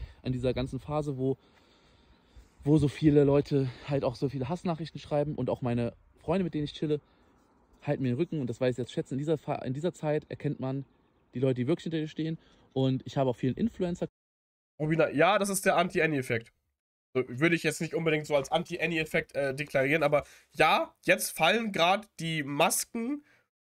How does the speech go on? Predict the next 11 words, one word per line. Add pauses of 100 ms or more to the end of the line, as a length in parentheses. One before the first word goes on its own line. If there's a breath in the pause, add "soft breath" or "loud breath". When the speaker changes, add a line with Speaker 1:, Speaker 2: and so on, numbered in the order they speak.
(320)
Speaker 2:
die
sich,
also
von,
von
Influencern,
die
seit
Jahren (300 soft breath)
in
der